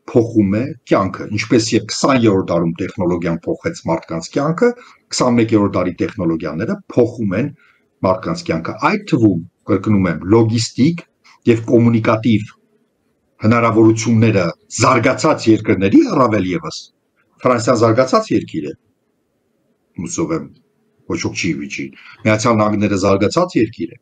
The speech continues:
Գերմանիան զարգացած երկիր է, Եվրամիությունը ընդհանրապես զարգացած երկրների միավորում է, իրենց կոմունիկատիվ հնարավորությունները շատ ավելի մեծ են, քան ոմանք ընկալում են։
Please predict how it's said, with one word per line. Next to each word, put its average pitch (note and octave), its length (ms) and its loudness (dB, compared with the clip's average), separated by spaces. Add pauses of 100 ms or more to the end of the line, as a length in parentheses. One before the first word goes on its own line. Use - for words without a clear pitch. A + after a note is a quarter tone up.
(1500)
Գերմանիան A2 500 0
զարգացած F#2 560 -2
երկիր G2 360 -2
է, D2+ 120 -6
Եվրամիությունը C3 800 4
ընդհանրապես F#2 500 -2
զարգացած F2+ 480 -2
երկրների B2+ 540 -2
միավորում C#3+ 480 -8
է, - 60 -20 (760)
իրենց B2 380 4
կոմունիկատիվ G#2 640 0
հնարավորությունները F2 920 -2 (680)
շատ C#3+ 380 -2
ավելի F#2 380 2 (1300)
մեծ A2+ 440 4
են, C#3+ 160 2 (800)
քան B2 260 2
ոմանք G2 380 0
ընկալում E2+ 420 -4
են։ - 80 -20